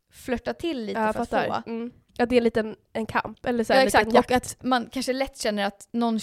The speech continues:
Speaker 1: en tjej som är gay,
Speaker 2: Mm.
Speaker 1: jag vet inte varför det känns så här, men det känns som att då tänker man direkt, "Henne kan jag få."
Speaker 2: Ja.
Speaker 1: För att hon är ju gay, hon
Speaker 2: Ja,
Speaker 1: vill
Speaker 2: jag
Speaker 1: ha
Speaker 2: fattar.
Speaker 1: mig. Alltså,
Speaker 2: Mm,
Speaker 1: så här,
Speaker 2: mm, mm.
Speaker 1: det känns, man får bättre självförtroende kanske
Speaker 2: Ja.
Speaker 1: på något sätt.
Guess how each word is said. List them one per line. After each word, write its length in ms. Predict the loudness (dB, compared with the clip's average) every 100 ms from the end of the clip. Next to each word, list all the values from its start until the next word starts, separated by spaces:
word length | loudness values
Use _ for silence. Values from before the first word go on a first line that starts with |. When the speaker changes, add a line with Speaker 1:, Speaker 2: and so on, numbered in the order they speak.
| -2
Speaker 1:
en 140 | -4
tjej 260 | -2 0 -2
som 180 | -2 -6
är 40 |
gay, 320 | -6 -6 -6 -6
Speaker 2:
Mm. 240 | -8 -8 -10 -10
Speaker 1:
jag 80 | -10
vet 60 | -8
inte 160 | -8
varför 420 | 2 2 2 -2
det 100 | -4
känns 220 | -2 -2 0
så 60 |
här, 100 | -2
men 120 | 0 -2
det 80 |
känns 220 | 0 -2 0
som 80 |
att 200 | -4 -4 _ _ _ _ _ _ _ _ _ _
då 140 | -2
tänker 240 | 0 0 0
man 120 | 2
direkt, 500 | 2 2 -6 -20 -20 _ _ _ _ _ _ _
"Henne 240 | 0 2 2
kan 100 | 0
jag 100 | 0
få." 220 | -2 -6 -10 _ 0
Speaker 2:
Ja. 300 | 2 2 -4 -14 _
Speaker 1:
För 140 | _ 2
att 180 | 2 2
hon 220 | 6 6
är 100 | 4
ju 60 |
gay, 220 | 2 0 -2
hon 80 |
Speaker 2:
Ja, 160 | -2 2
Speaker 1:
vill 80 | 4
Speaker 2:
jag 80 | 2
Speaker 1:
ha 60 |
Speaker 2:
fattar. 60 | 0
Speaker 1:
mig. 200 | 0 0
Alltså, 180 | -2 -2
Speaker 2:
Mm, 20 |
Speaker 1:
så 80 | -2
här, 100 | -2
Speaker 2:
mm, 140 | -6
mm. 160 | -10 -4
Speaker 1:
det 60 |
känns, 140 | -2 0
man 100 | -2
får 100 | 0
bättre 240 | -2 0
självförtroende 560 | -2 -2 -4 -6 -4 -6
kanske 200 | -2 0
Speaker 2:
Ja. 40 |
Speaker 1:
på 60 | 0
något 80 | -4
sätt. 320 | -8 -10